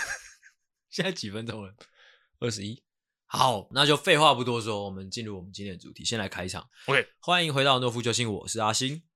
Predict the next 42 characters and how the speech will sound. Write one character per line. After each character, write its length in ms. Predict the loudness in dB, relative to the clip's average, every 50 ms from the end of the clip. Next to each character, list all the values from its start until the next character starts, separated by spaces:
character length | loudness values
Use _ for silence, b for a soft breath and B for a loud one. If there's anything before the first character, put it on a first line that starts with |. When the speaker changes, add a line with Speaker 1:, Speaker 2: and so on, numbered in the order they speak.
| _ -2
Speaker 2:
我 120 | 0 4
是 60 | 6
阿 160 | 8 8 8 6
狗。 280 | 6 2 -2 -2 -4 _
Speaker 1:
呃， 160 | 4 4 4 6
略 180 | 6 4 4
显 200 | 6 4 2 0
疲 160 | -4 -4 0
态 160 | 4 4 6 6
的 100 | 4 4
阿 160 | 4 4 4
狗。 260 | 4 0 -10 -10 _ 2
Speaker 2:
没 120 | 4 6
有。 120 | 6 4 2
Speaker 1:
哦， 260 | -2 -8 -12 -12 -10 -4
没 80 | 0 2
有 100 | 2 4
吗？ 220 | 4 2 2 0 _ 6
Speaker 2:
没 80 | 6
有。 120 | 6 6 4 b b b b _ _ 0
Speaker 1:
当 180 | 2 4 4
你 80 | 4 4
觉 160 | 4 6 6
得 80 | 6 6
累 180 | 6 6 6
的 120 | 6 4 4
时 160 | 2 4 4
候， 200 | 6 8 8 6
你 280 | 4 0 -4 -6 -8 -6
最 260 | -2 2 4 4 4
常 260 | 2 0 -2 -2 0
让 180 | 0 0 0 0
自 120 | -2 -6
己 100 | -6 -8
提 280 | -8 -8 -8 -6 -4 -4
神 180 | -2 -2 -2
的 80 | -2 -2
方 180 | -2 -2 0
式 160 | 0 -2 -4 -4
是 60 | -6
什 100 | -8
么？ 60 | -12